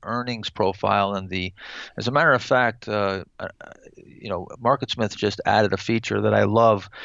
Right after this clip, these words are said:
where you can see the profit margins. Um, I don't know if you're able to show this, but you can take a look at the profit margins along with the, uh, earnings and the sales over the last four quarters. And this is a, a stock that has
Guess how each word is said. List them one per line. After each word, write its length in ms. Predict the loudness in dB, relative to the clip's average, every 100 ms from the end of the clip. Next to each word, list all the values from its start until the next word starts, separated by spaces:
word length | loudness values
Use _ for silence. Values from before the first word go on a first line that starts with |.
| -20 _
where 120 | -6
you 80 | -4
can 140 | -4
see 180 | -2 0
the 140 | 0
profit 500 | -2 2 2 2 -2
margins. 680 | -2 -2 -2 -8 -16 -14 -12
Um, 400 | -8 -6 -6 -10 -12
I 80 |
don't 160 | -8 -4
know 80 | -4
if 160 | -2
you're 140 | 2 4
able 180 | 4 0
to 100 | -2
show 280 | 2 4 6
this, 220 | 4 0
but 260 | 2 0 0 -10 -16 -8
you 100 | -4
can 160 | -4
take 240 | 0 0 2
a 60 |
look 220 | 2 0
at 60 | 0
the 80 | -6
profit 440 | 0 2 2 -2
margins 480 | -2 -2 -2 -6 -10
along 400 | -6 0 0 2
with 260 | -2 -4 -4
the, 240 | -4 0
uh, 140 | 0 0 0
earnings 420 | 0 2 -2 -4
and 100 | -2
the 60 | -2
sales 540 | 2 4 4 2 -2 -10 -20 -6
over 160 | -2
the 80 | 2
last 380 | 4 4 0 -4
four 200 | -6 -6
quarters. 600 | -8 -2 2 2 0 -2 -10 -18 -16 -2
And 340 | 2 2 0 -8 -18
this 400 | -2 4 4 2
is 140 | 2
a, 120 | 0 0
a 100 | -4
stock 440 | 0 2 2 2
that 180 | 0 0
has 400 | 2 2 0 -4